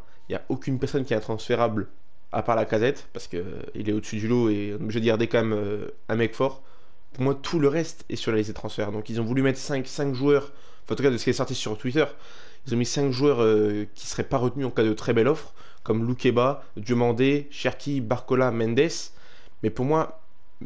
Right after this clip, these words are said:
mais tout le monde est intransférable. Qui n'est pas trans-, intransférable à Lyon ? On n'a pas de Coupe d'Europe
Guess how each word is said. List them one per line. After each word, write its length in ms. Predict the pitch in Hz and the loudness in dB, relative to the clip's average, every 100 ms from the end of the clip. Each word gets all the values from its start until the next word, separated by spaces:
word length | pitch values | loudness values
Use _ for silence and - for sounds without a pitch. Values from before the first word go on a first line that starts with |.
| - | -4
mais 460 | 110 107 107 92 - - | -2 0 0 -2 -6 -2
tout 120 | 165 | 2
le 60 | |
monde 140 | 214 160 | 4 4
est 60 | |
intransférable. 580 | 113 113 - 123 120 104 - - | 2 0 -6 -4 -2 -2 -6 -8
Qui 260 | - 190 | -4 0
n'est 100 | 190 | 2
pas 100 | - | 2
trans-, 240 | 147 143 - | 0 -4 -4
intransférable 540 | 131 127 139 - 156 131 | -4 -4 -4 -2 2 2
à 40 | |
Lyon ? 240 | 123 127 123 - - | 2 0 -2 -8 -6
On 60 | 113 | 0
n'a 120 | 117 | 2
pas 120 | 156 | 2
de 60 | 147 | 0
Coupe 180 | 147 123 | -2 2
d'Europe 400 | 135 143 202 | 4 4 2